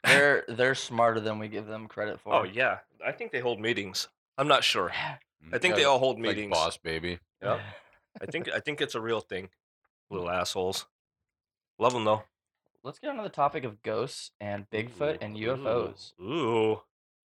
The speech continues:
Speaker 2: That's right up my wheelhouse.
Speaker 1: Let's, eh, if you guys would list them by order of which one you think is more probable, where would you start?
Speaker 2: Aliens.
Speaker 1: And then?
Speaker 2: Ghosts.
Speaker 1: And then?
Speaker 2: Bigfoot.
Speaker 1: Okay. Nick?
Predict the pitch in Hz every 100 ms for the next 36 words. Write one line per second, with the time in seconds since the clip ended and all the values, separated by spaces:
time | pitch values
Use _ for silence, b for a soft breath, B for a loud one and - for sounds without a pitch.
0 | - 117 - 98 104 92 107 101 120 101
1 | 98 92 - - 117 156 - - - -
2 | 131 131 - _ _ _ _ _ _ _
3 | _ - 131 147 160 170 147 131 117 120
4 | 135 - 143 135 120 117 - 123 123 117
5 | 113 110 104 117 - 127 120 110 120 107
6 | 104 107 110 117 113 - - 110 107 107
7 | 101 92 - _ _ _ _ _ 110 110
8 | 107 104 - 104 87 104 92 85 85 -
9 | - _ _ _ _ _ _ _ _ _
10 | 104 104 104 127 _ _ _ _ 104 90
11 | - - - _ _ _ _ - - 107
12 | 104 104 104 143 - - 87 - 85 -
13 | _ _ _ _ _ _ - 107 165 160
14 | _ _ 127